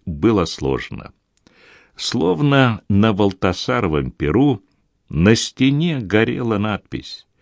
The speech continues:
только не огненными буквами, а обычными, типографскими. Это были просто английская фамилия и инициалы,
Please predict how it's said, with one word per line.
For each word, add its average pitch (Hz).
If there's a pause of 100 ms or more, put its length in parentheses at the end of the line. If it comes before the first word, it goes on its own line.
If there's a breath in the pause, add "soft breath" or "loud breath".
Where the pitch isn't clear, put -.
(300 loud breath)
только 135
не 117 (100)
огненными 76
буквами, 123 (360 soft breath)
а -
обычными, 69 (140)
типографскими. 78 (340 loud breath)
Это 120
были 151
просто 170
английская 143
фамилия 156
и -
инициалы, 117